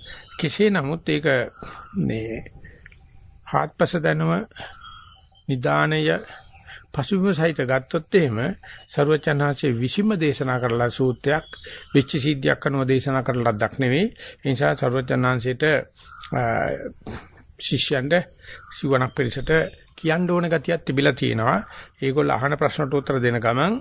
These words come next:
සරුවචනාංශිකම කත්තු කම්මිතා, ම්, විලාසයෙන්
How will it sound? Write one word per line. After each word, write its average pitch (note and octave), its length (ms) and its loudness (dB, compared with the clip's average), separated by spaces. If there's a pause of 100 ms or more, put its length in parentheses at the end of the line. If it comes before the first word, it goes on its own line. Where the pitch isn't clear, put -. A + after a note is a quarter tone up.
(160)
සරුවචනාංශිකම C#3+ 960 0
කත්තු D#3 300 0
කම්මිතා, C#3 520 2 (840)
ම්, A2 500 -4
විලාසයෙන් D3+ 720 -2